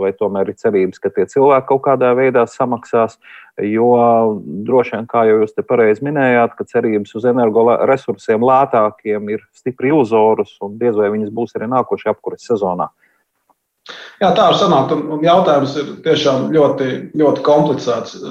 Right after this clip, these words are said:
Speaker 2: Skaidrs, ka no vienas puses, ā, nu, teiksim tā, ilgstoši un mūžīgi šādu atbalstu no valsts puses saglabāt nevarēs. Un, un jārēķinās, ka, nu, tomēr, ā, daļai iedzīvotāji tie rēķini, ā,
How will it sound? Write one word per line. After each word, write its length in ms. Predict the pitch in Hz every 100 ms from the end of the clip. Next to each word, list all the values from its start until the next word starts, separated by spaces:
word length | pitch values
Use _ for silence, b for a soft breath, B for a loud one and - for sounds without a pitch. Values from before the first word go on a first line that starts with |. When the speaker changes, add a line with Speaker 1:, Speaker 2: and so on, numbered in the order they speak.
| -
Speaker 2:
Skaidrs, 420 | - 190 208 -
ka 80 | 156 147
no 80 | 151
vienas 300 | 170 131 -
puses, 460 | 156 180 - - -
ā, 140 | 139 131 - 131
nu, 140 | 143
teiksim 300 | 139 131 135
tā, 140 | 139 123 160
ilgstoši 600 | 196 185 139 123 - 135
un 80 | 131
mūžīgi 640 | 185 139 127 117 113 110 95 -
šādu 380 | - 135 127 151
atbalstu 400 | 139 117 - 131
no 80 | 147
valsts 240 | - -
puses 380 | 139 147 - - -
saglabāt 500 | 147 131 113 113 113
nevarēs. 420 | 135 107 95 98 - B B B B -
Un, 160 | 123 123
un 240 | 123 135
jārēķinās, 540 | 175 151 131 135 127 -
ka, 80 | 139
nu, 140 | 143
tomēr, 320 | 147 131 123
ā, 580 | 127 127 127 127 131 131 131
daļai 260 | 165 127 147
iedzīvotāji 720 | 131 127 123 117 123 120 120
tie 140 | 127 131
rēķini, 500 | 147 151 131 113 -
ā, 320 | _ 127